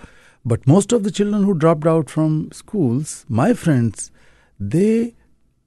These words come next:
uh, they joined workforce somewhere as child laborers. So it was so deep in my heart uh, my parents wanted to make me engineer. I did engineering. I taught in the university, but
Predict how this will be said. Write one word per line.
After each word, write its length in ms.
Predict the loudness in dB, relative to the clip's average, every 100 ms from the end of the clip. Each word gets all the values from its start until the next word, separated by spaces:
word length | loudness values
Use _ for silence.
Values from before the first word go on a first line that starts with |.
| -6
uh, 400 | -4 -4 -6 -4
they 140 | 0
joined 380 | 0 0 -2 -4
workforce 520 | -6 -8 -8 -4 -4
somewhere 360 | -4 -6 -4 -4
as 160 | -6 -8
child 260 | -10 -8
laborers. 600 | -8 -10 -10 -12 -14 -18 _ _ _ _ _ _ _
So 440 | _ -12 -8 -6 -6
it 160 | -8
was 160 | -10 -10
so 480 | -10 -8 -6 -6 -8
deep 680 | -10 -14 -8 -6 -6 -10 -20 -20 _
in 100 | -8
my 200 | -8 -8
heart 580 | -8 -10 -10 -12 -16 -20 _ _ _ _ _ _
uh, 340 | -10 -8 -8 -4
my 180 | 0 0
parents 400 | 0 0 -2 -2
wanted 340 | -2 -2 -4
to 80 | -2
make 260 | -2 -2 -2
me 340 | -2 -2 -4
engineer. 600 | -4 -4 -4 -4 -4 -4
I 160 | -4 -6
did 240 | -6 -8
engineering. 640 | -8 -8 -6 -6 -4 -4 -4
I 100 | -4
taught 300 | -4 -6 -4
in 60 |
the 80 | -2
university, 600 | -2 0 -2 -4 -4 -4
but 360 | -2 -4 -4